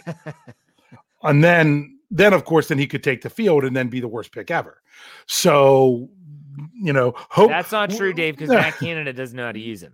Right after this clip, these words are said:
Speaker 2: No, that's
Speaker 1: So
Speaker 2: true. That's true.
Speaker 1: <laughs>
Speaker 2: But, I mean, you know how it is. The guy that's not playing is always the best there ever was.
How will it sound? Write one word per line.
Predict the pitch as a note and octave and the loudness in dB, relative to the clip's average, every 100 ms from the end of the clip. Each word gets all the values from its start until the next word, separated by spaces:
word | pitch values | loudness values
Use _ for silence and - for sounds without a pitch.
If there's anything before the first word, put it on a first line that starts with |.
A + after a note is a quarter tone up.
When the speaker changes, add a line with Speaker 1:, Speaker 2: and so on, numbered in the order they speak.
| _ | _
Speaker 2:
No, | G3 | 0
that's | C#3+ G#3 E3+ | 2 2 0
Speaker 1:
So | - | 0
Speaker 2:
true. | A3+ G3+ D3+ - G3+ F#3+ G3 | 2 4 2 0 -4 0 0
That's | G3+ - | 0 0
true. | A3+ - - | 0 -2 -12
Speaker 1:
<laughs> | - | -2
Speaker 2:
But, | F4 F#4+ | 2 4
I | |
mean, | F4 E4 D4+ G#3 G#3+ D4+ | 4 2 -4 -8 -14 0
you | G4+ G#4 | 4 4
know | C4+ | 2
how | G#3+ E3+ | 0 -2
it | D#3+ | -2
is. | F#3 G3+ - - - | -2 -4 -10 -20 -4
The | A#3 | -4
guy | D3 A3 D4+ | 0 2 2
that's | C#4+ A#3+ - | 0 -4 -2
not | G3 G#3+ F3 | -2 -2 -4
playing | D#3 F#3 A3+ B3+ G#3 | -2 0 2 0 0
is | D#3 | -2
always | C3+ F#3+ F#3 F3+ C#3+ | 2 2 2 0 0
the | C#3 | -4
best | C#3 D#3+ - | -2 -4 -4
there | D3 | -4
ever | C#3+ C3 | -4 -6
was. | A#2+ G2+ G2 - | -10 -12 -16 -20